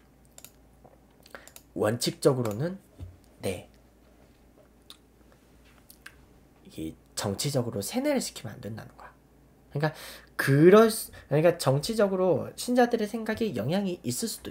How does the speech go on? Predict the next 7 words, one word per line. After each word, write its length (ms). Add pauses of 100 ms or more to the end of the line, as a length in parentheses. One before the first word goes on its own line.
(120)
있기 320
때문에 480 (1080)
정치적인 720
발언을 420
되게 240 (260)
조심해야 560
돼요. 120